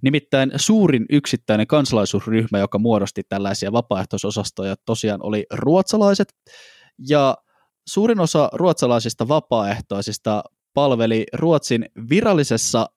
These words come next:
epävirallisessa vapaaehtoisosastossa nimeltään Svenska Frivilligaren. Osasto ei siis ollut Ruotsin valtion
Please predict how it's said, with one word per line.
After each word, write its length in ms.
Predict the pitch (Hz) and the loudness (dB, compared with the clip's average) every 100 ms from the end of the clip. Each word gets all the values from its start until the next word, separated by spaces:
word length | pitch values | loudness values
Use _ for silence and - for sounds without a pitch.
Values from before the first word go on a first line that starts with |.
| _ | _
epävirallisessa 1000 | 175 175 123 117 107 98 110 101 - 107 - | 0 0 0 0 0 -2 -4 -4 -2 -4 -2
vapaaehtoisosastossa 1300 | 135 135 120 104 101 - 101 113 - 98 - 101 - | -2 0 0 0 -2 -4 -4 -4 -4 -6 -6 -6 -6
nimeltään 560 | 110 107 104 - 110 107 - _ | -4 -4 -4 -2 -2 -4 -8 _
Svenska 680 | - - 139 156 - - 131 - | -14 -4 0 0 -2 -2 -2 -4
Frivilligaren. 1000 | - 226 214 139 123 110 95 95 95 98 - _ - - - - - - _ | -4 0 2 2 2 0 -2 -2 -2 -6 -12 _ -20 -20 -20 -20 -20 -20 _
Osasto 480 | 143 175 247 - 170 | 0 2 0 0 -2
ei 260 | 156 185 190 | 2 2 2
siis 340 | - 120 113 | 0 -2 -2
ollut 380 | - 135 120 113 | 0 2 2 0
Ruotsin 500 | 143 147 131 - 101 | 0 2 2 -2 -2
valtion 520 | 127 139 117 104 104 | 0 2 2 0 0